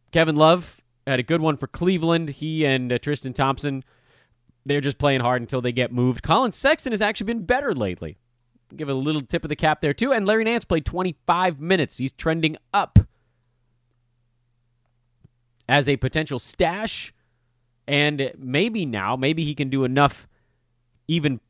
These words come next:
sort of pre-trade, if there is one,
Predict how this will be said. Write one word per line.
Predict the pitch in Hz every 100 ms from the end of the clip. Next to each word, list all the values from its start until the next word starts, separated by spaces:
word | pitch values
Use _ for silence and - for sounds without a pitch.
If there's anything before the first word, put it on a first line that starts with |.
| -
sort | - 131
of | 110
pre-trade, | - - 190 196 185 147 - 208 185 123
if | 117 -
there | 123
is | 156 190 113
one, | 73 80